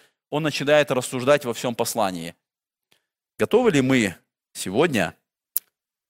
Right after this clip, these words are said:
дать правильный ответ на вопрос, кто есть Христос? Возможно, иногда и в жизни христиан получается, что мы, как эти евреи, которым писал апостол Павел,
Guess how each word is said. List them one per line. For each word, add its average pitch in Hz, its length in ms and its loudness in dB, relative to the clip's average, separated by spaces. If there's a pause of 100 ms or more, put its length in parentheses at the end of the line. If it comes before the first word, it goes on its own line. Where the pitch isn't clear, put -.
(160)
дать 117 260 4
правильный 135 580 4
ответ 113 420 0
на 98 100 -2
вопрос, 120 520 0 (120)
кто - 220 -2
есть 110 180 0
Христос? - 580 -6 (600)
Возможно, 175 540 6
иногда 139 540 4
и 117 220 -2
в 113 60 -4
жизни 135 340 0
христиан 151 500 0
получается, 123 640 0
что - 160 -4
мы, 156 140 0
как - 260 0
эти 185 180 -4
евреи, 170 580 0 (520)
которым 127 320 2
писал 156 320 2
апостол 170 380 -2
Павел, 107 400 0